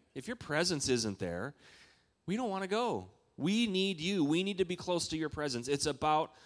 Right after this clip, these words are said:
the presence of God. Even God, if it seems like a good idea, and this could be describing some of your lives today, heading down a path where you're like, it seems like a prosperous thing, a great idea, a, a huge victory, a total win.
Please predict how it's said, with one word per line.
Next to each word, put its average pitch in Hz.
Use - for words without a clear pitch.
the -
presence 143
of 120
God. 131
Even 185
God, 185
if 156
it 180
seems 185
like 165
a 147
good 156
idea, 156
and 143
this 156
could 180
be 180
describing 160
some 160
of 151
your 156
lives 143
today, 98
heading 160
down 156
a 147
path 139
where 131
you're 127
like, 120
it 123
seems 165
like 151
a 139
prosperous 135
thing, 107
a 104
great 131
idea, 120
a, 101
a 95
huge 143
victory, 127
a 110
total 139
win. 123